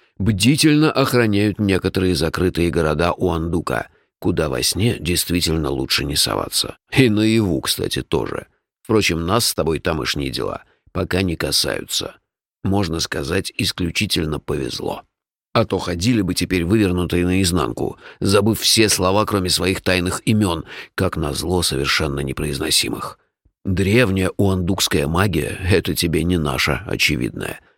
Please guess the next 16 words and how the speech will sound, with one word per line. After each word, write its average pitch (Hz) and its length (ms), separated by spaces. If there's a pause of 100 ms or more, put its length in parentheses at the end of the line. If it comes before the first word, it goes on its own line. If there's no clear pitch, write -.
(140)
которая 85 400
неизменно 87 640
добра 87 380
ко 73 100
всякому 76 400
новичку, 78 560 (240)
а 87 140
с - 120
ума 85 280
сводит 82 420
только 80 360
самых 78 540
опытных - 600 (240)
и 101 80
могущественных 80 880
колдунов. 71 640